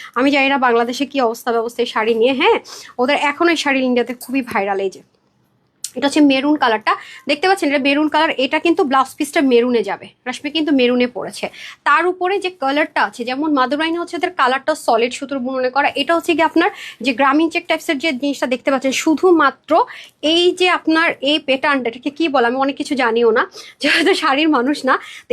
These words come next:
এলিফ্যান্ট প্যাটার্নটা আছে গোল্ডেন, এগুলো সুতোর কাজ, শুধু এই জিনিসগুলো কালার করা। That's why কিন্তু আমি বলবো আপনারা যেটা করবেন অবশ্যই, অবশ্যই হাইলি বলবো যে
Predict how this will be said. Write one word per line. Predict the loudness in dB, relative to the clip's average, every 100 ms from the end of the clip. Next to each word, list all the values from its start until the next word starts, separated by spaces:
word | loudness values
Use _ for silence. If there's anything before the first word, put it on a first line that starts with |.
| 0
এলিফ্যান্ট | 2 0 0
প্যাটার্নটা | 0 0 2 0
আছে | 0 0
গোল্ডেন, | 2 2 0
এগুলো | -2 -2
সুতোর | 0 2 2 0
কাজ, | -4 -4
শুধু | -8 -4 0
এই | 0
জিনিসগুলো | 2 0 2 -2 2
কালার | 2 2 0
করা। | 0 0
That's | 0 -2
why | -4
কিন্তু | -2 0 0
আমি | 0 -2
বলবো | 0 0 -2 -12 -2 -2
আপনারা | 0 0
যেটা | 0 -2 0
করবেন | 0 2 2 2 0
অবশ্যই, | 0 -4 -2 0 2
অবশ্যই | 0 -2 -4 0
হাইলি | 0 2 0 -2
বলবো | -4 -4
যে | -2